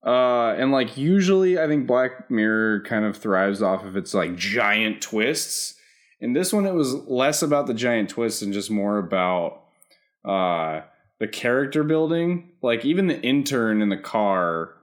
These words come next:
was, like, maybe, he was, like, one of the favorite characters.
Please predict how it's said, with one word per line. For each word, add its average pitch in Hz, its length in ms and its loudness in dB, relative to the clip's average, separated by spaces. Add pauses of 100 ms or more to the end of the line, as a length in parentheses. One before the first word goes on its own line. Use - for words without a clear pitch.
(180)
was, 101 320 -2
like, 87 380 -2 (400)
maybe, 110 580 0 (380)
he 123 140 0
was, 127 120 2
like, 120 180 2
one 123 160 0
of 127 80 0
the 117 80 0
favorite 104 420 0
characters. 82 600 -6